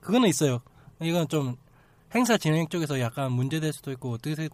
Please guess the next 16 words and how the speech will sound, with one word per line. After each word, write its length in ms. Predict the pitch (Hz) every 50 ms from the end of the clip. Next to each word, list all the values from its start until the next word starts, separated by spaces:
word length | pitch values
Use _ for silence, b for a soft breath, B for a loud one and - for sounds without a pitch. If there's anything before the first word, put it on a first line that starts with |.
| - _ -
생각할지 360 | - - 165 156 147 - -
모르겠는데 520 | 127 117 117 120 120 117 113 127 127 117 113 B B B B B B B B B
분명히 640 | - 170 180 190 208 214 208 185 175 170 165 160
그런 680 | 139 - - 165 175 170 175 170 170 170 165 160 151 143 123 -
아무리 360 | - 147 156 170 175 165 156
저 200 | 127 - 123 117 113 - - -
자전거 320 | - 143 156 180 185 170 147
전문 280 | - 135 135 143 139
도로라고 300 | 127 131 127 135 135 127
하더라도 480 | 120 123 123 131 123 120 113 127 127 123
일단 180 | 127 123 135
사람이 300 | 127 123 - 160 170 180 165
있으면 280 | 143 - 147 143 131
사람이 340 | 123 123 - 156 170 190 190
먼저 340 | 170 143 120 117 117 127 120
우선인데 680 | 117 117 117 113 147 143 131 123 117 123 127 123 113